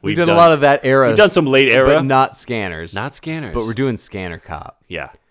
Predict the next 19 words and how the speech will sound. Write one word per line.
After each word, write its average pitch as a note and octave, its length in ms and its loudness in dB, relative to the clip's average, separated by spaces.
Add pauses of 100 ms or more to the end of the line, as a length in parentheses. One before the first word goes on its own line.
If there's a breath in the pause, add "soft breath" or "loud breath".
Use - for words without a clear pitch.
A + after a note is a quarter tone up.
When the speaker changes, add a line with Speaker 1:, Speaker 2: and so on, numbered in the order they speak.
(140)
Speaker 1:
that's A#2 180 -14
how G2+ 100 -2
we E2+ 100 -6
do D2 140 -12
it. - 120 -20 (340)
Speaker 2:
Let D#3 100 -6
me F3+ 100 -6
tell B2 260 -8
you, D#2+ 280 -10 (360)
I B2+ 180 -8
am D3+ 120 -6
entirely G2 1040 -8 (100)
unfamiliar F2+ 880 -12
with E2 360 -16
the F2 180 -14
series F2 680 -14
of D#2+ 140 -20
Scanners D#2+ 600 -18
sequels. - 680 -20